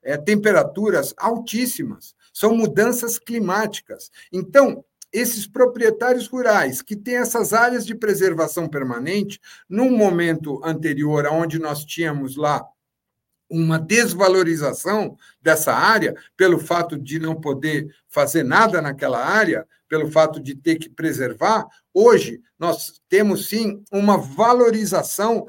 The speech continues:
dessa área, porque ela presta esses serviços que nós estamos passando aqui pra vocês. Então, essas mudanças climáticas que estamos vivendo hoje, como esses alagamentos, vendavais, é,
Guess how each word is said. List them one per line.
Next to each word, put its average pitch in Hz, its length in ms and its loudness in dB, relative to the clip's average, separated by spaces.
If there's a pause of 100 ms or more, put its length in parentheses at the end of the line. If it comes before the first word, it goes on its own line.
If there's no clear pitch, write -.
(200)
dessa 170 340 0
área, 185 380 2
porque 202 340 -4
ela 214 240 4
presta 220 560 0
esses 202 240 -8
serviços - 680 -8 (220)
que 170 80 -8
nós 202 260 0
estamos 214 380 -4
passando 208 480 0
aqui 208 200 -4
pra 214 160 -8
vocês. 214 680 -6 (760)
Então, 180 420 0
essas 190 300 -2
mudanças 196 560 -2
climáticas 160 800 -6
que - 100 -16
estamos 156 400 -8
vivendo 131 500 -6
hoje, 196 440 2 (280)
como 165 360 0
esses 151 340 -6
alagamentos, 139 1200 -2 (240)
vendavais, 143 1300 0 (260)
é, 139 580 0